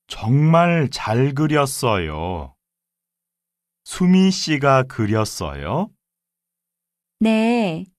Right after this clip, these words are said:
Speaker 2: 그림을 좀 배우기는 했어요.
Speaker 1: 이 장미꽃은 사진 같아요.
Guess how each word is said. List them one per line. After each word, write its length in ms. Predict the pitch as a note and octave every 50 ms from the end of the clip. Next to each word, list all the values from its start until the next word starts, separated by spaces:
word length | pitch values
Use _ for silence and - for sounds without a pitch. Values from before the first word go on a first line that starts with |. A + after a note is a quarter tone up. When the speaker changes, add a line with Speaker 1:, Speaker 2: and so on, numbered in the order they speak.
| _ _ _ _ _ _ _ _ _ _ _ _ _ _ _ _
Speaker 2:
그림을 720 | - - C4 C4 C4+ C4 D4 D4+ D4 D4 D4+ D4 D4 C#4+ C4
좀 600 | - A#3+ A#3+ A#3 A#3 A#3+ A#3+ A#3+ A#3 A3+ A3+ -
배우기는 920 | - G3+ G3+ A3 A#3 B3+ C4 B3+ A#3 B3+ B3+ A#3 A3 G3+ G3+ G3+ G#3 A#3+
했어요. 1080 | C4 D4 D4 - - - C4 B3+ B3 A#3 G#3+ F#3 E3 D#3 D3+ D3+ D#3+ D#3+ D3+ C#3+ F#3 F#3 - _ _ _ _ _ _ _ _ _ _ _ _ _ _ _ _ _ _ _ _ _ _ _ _ _ _ _ _ _ _ _ _ _ -
Speaker 1:
이 220 | C3+ D3+ E3 E3 E3
장미꽃은 1500 | - - - A#2+ B2 C3+ C#3+ D3 D3+ C#3+ - - C#3+ C3+ C3+ C3 - - C#3 B2+ C3 C#3 D#3 D3+ C3 G2+ D#2+ C#2+ C#2+ C#2 _ _ _ _ _ _ _ _ _ _
사진 580 | - - - - - F3+ - G#3+ G#3 G#3+ G#3+ G#3
같아요. 1000 | G3 E3+ C#3+ - - - - C3 A2 G2 F2 D#2+ D#2+ F2 F2 F2 D#2 C#2 C2+ -